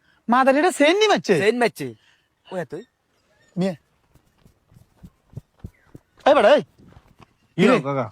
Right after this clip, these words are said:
Speaker 1: হ্যাঁ?
Speaker 3: কি হলো?
Speaker 1: কি এ? নুন দিকে কালা ছাগলের টিয়ে।
Speaker 3: ও মারুম কারণ কি? কি হইছে? সমস্যা কি এ?
Speaker 1: বিদেশ গেছে তো কদিন হয়েছে, শুক্র, শুক্র তিন দিনই তো হয় না।
Speaker 3: হুম, এখন কি হইছে?
Speaker 1: আর বার কর বেটা। আমার মুরব্বী মানুষ আর দে দে, সালাম কালাম দিলি নে,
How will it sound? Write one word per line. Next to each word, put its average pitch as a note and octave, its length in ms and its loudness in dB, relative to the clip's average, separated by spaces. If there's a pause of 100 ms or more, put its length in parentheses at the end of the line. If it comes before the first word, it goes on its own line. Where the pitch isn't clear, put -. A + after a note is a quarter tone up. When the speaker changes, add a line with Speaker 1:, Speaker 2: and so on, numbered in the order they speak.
(180)
Speaker 1:
হ্যাঁ? D#4 160 2 (320)
Speaker 3:
কি F3+ 120 0
হলো? C#3+ 100 2 (200)
Speaker 1:
কি A3 140 2
এ? C4 80 2 (440)
নুন A3+ 120 4
দিকে C4 180 4
কালা C#4 180 2
ছাগলের C4+ 340 0
টিয়ে। C#4 220 4 (480)
Speaker 3:
ও - 40 -8
মারুম E3 260 0
কারণ F#3+ 180 2
কি? D#3 100 -4
কি - 140 -6
হইছে? F#3+ 200 -2
সমস্যা G3 300 0
কি G3+ 160 0
এ? A2 40 -2 (160)
Speaker 1:
বিদেশ C4 220 4
গেছে D4 180 4
তো F4 100 0
কদিন D4 240 2
হয়েছে, B3+ 160 2
শুক্র, A3+ 240 2
শুক্র C4+ 260 2
তিন D4+ 160 2
দিনই D4 160 4
তো D4+ 80 2
হয় A#3+ 140 2
না। E3 60 -2 (220)
Speaker 3:
হুম, C#3 200 -12
এখন D#3+ 140 -6
কি F3 120 -4
হইছে? D#3 200 -2 (420)
Speaker 1:
আর A3 60 0
বার D4 180 4
কর C#4+ 100 4
বেটা। A3+ 160 2 (560)
আমার C#4 260 4
মুরব্বী C#4+ 240 0
মানুষ C#4+ 260 4
আর B3+ 160 2
দে C#4 160 2
দে, D#4+ 100 2 (320)
সালাম C4 200 2
কালাম D4+ 180 4
দিলি C#4+ 180 4
নে, C#4+ 140 6